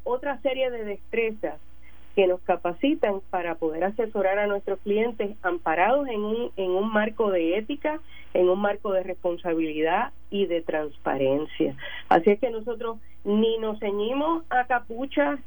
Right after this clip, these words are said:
ni, ni nos ceñimos a agendas ocultas. Si hay algún relacionista, si hay alguna persona, y esto es una exhortación que quiero aprovechar que, ¿verdad?, estamos teniendo este diálogo, pero si hay alguna persona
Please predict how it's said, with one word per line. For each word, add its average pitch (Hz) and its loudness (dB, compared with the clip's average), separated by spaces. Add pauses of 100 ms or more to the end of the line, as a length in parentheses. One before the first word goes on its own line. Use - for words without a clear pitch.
ni, 226 2 (100)
ni 214 2
nos 202 0
ceñimos 214 2 (140)
a 208 4
agendas 214 0
ocultas. 214 -2 (560)
Si 196 6
hay 208 6
algún 277 0
relacionista, 196 -2
si 190 2
hay 170 8
alguna 240 2
persona, 196 0
y 170 2
esto 220 -4
es 226 0
una 226 0
exhortación 202 0
que 214 -2
quiero 180 2 (280)
aprovechar 175 2
que, 165 0
¿verdad?, 170 2
estamos 165 -2
teniendo 165 0
este 170 -4
diálogo, 175 0 (540)
pero 190 6
si 220 2
hay 240 6
alguna 262 0
persona 180 -2